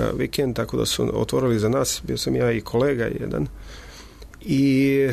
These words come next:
tu su tri generatora od, e, trideset, četrdeset i valjda pedeset kilovata. Za ono vreme to je bila veoma velika snaga. E, dakle,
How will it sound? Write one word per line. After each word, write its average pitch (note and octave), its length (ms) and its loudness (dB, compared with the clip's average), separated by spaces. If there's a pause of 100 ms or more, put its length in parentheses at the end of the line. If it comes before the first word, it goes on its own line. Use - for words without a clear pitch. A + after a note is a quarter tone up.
(140)
tu C#3+ 120 0
su C#3 140 -2
tri D#3 160 0
generatora C3 760 2
od, A#2+ 280 0
e, A#2 380 4
trideset, C3+ 460 0
četrdeset - 480 0
i A#2 40 2
valjda A2+ 220 0
pedeset B2 340 0
kilovata. B2+ 520 0 (760)
Za B2 140 2
ono B2+ 140 4
vreme B2 260 4
to A#2+ 160 -2
je A#2+ 140 2
bila A#2+ 240 0 (320)
veoma C3 320 2
velika A#2 340 2
snaga. C3 400 0 (1040)
E, C3 340 2
dakle, B2 640 2